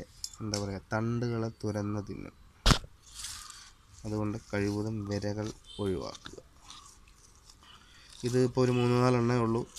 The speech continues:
കുറച്ച് കഴിയുമ്പോഴത്തേക്കിന് ഇത് അങ്ങ് പെറ്റ് പെരുകി ഇത് നിറച്ച്, ആ, മണ്ണിരകളാകും.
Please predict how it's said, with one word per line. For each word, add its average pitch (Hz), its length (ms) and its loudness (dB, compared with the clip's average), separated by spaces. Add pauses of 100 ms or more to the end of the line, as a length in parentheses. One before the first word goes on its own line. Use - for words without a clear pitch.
(260)
കുറച്ച് 113 300 0
കഴിയുമ്പോഴത്തേക്കിന് 117 600 2
ഇത് 117 140 2
അങ്ങ് 120 220 -2
പെറ്റ് - 380 -4
പെരുകി 113 340 2
ഇത് 110 80 -2 (100)
നിറച്ച്, 110 440 -2 (1200)
ആ, 113 40 0 (240)
മണ്ണിരകളാകും. 107 640 0